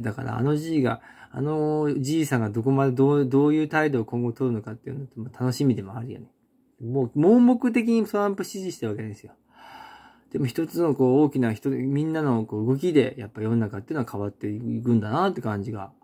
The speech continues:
まあ、してます。俺も仕事しなきゃなんねえ。俺も仕事しなきゃなん、リポートでした。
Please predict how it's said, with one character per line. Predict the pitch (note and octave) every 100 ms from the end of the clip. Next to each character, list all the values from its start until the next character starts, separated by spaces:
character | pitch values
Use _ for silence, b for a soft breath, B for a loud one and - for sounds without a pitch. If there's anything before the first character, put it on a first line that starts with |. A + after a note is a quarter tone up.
| b b b b b b b
ま | A#2+
あ、 |
し | A2+
て | B2+
ま | A#2
す。 | A#2+
俺 | B2+
も |
仕 | A#2+ -
事 | C3 C3
し | B2
な | B2+
き | A2+
ゃ | G#2+
な | G#2
ん | G#2+
ね | G2+ -
え。 | _ _ _ B B B B B B B B B -
俺 | D3+ F3+
も | F3
仕 | D3 D3+
事 | E3 D#3
し | E3
な | D#3
き |
ゃ | B2
な |
ん、 | A2
リ | C3+
ポ | - G3
ー |
ト | D3
で | A2+
し | G2+
た。 | -